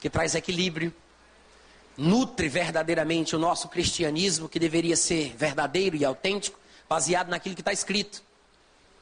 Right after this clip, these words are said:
E não nos chavões,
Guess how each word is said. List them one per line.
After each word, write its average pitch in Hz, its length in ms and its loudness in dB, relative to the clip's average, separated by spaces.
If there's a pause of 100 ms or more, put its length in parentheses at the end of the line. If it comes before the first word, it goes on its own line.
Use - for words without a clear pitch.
(680)
E 160 100 2
não 226 240 4
nos 226 400 0
chavões, 185 1120 2